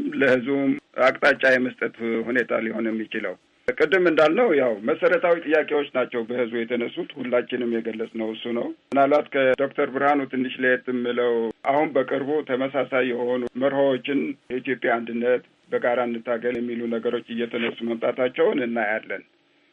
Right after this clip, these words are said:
ግን ምን ያህል መሰረት አላቸው፣ ምን ያህል ጥንካሬ አላቸው የሚለው ላይ ትንሽ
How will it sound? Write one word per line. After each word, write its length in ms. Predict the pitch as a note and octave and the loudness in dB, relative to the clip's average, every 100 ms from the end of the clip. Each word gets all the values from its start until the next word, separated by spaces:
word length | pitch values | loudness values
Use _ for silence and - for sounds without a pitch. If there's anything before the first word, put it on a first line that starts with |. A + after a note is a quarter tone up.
| - | -2
ግን 200 | C#3 F3+ - _ - | 2 2 0 _ -2
ምን 220 | C3 D3+ | 0 2
ያህል 220 | D3 D3+ | 2 2
መሰረት 440 | C3 C3 B2+ C3 B2+ | 0 0 0 0 0
አላቸው፣ 440 | A#2+ B2 A#2+ C3+ | 0 0 0 -4
ምን 160 | A#2+ B2 | -2 -2
ያህል 220 | A#2+ A#2+ | -2 -4
ጥንካሬ 440 | A#2 B2 B2 B2 B2 | -6 -8 -2 0 2
አላቸው 420 | A#2+ A#2+ A#2+ B2+ | 2 0 -2 -4
የሚለው 300 | B2+ A#2 A#2+ | -4 -2 0
ላይ 180 | C3 D#3+ - - _ _ | 2 2 0 -10 _ _
ትንሽ 320 | B2 A#2+ B2+ | -8 -6 -6